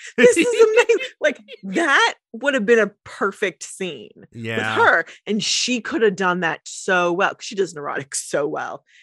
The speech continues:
Speaker 1: And, and, and her in a position as the f-,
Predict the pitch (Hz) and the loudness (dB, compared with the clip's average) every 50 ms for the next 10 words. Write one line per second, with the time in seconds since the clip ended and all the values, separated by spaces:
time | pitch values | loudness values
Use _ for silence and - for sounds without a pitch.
0 | _ _ - 220 220 - - _ _ _ - 202 214 208 208 - - 196 208 226 | _ _ -6 -6 -6 -6 -8 _ _ _ -4 -2 -2 -2 -2 -4 -4 -4 -4 -2
1 | 202 247 233 233 233 220 - 202 196 180 - 196 160 180 175 - - 170 147 - | 0 0 2 2 2 2 0 -2 -4 -6 -6 -8 -8 -8 -8 -8 -10 -10 -8 -6
2 | 143 143 135 123 117 - _ _ _ - 135 135 - - - | -6 -6 -6 -6 -10 -16 _ _ _ -14 -14 -14 -14 -18 -20